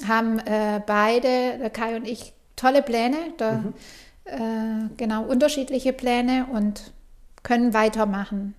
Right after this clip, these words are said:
Speaker 1: Auch
Speaker 2: Sehr
Speaker 1: wenn
Speaker 2: gut.
Speaker 1: uns trotzdem das, äh, Training natürlich im Trainingscenter sehr fehlt, weil es ist was
Speaker 2: Ja,
Speaker 1: anderes.
Speaker 2: genau, ist natürlich was anderes. Klar, auch der,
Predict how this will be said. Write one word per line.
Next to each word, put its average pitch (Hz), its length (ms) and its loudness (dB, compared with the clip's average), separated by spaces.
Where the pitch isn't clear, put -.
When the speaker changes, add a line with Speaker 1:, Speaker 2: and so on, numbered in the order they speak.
Speaker 1:
Auch 240 180 8
Speaker 2:
Sehr 226 120 4
Speaker 1:
wenn 392 240 10
Speaker 2:
gut. 285 80 0
Speaker 1:
uns 277 240 6
trotzdem 247 580 6
das, 233 280 0
äh, 220 180 0
Training 254 340 6
natürlich 220 400 2
im 226 140 -2
Trainingscenter 220 580 -2
sehr 233 320 -2
fehlt, 214 520 -2
weil 226 80 -2
es 214 100 -4
ist - 160 -4
was 240 140 0
Speaker 2:
Ja, - 60 -8
Speaker 1:
anderes. 220 580 2
Speaker 2:
genau, 135 180 6
ist 151 100 6
natürlich 185 300 8
was 160 100 4
anderes. 165 300 2
Klar, 156 140 8
auch - 140 4
der, - 360 6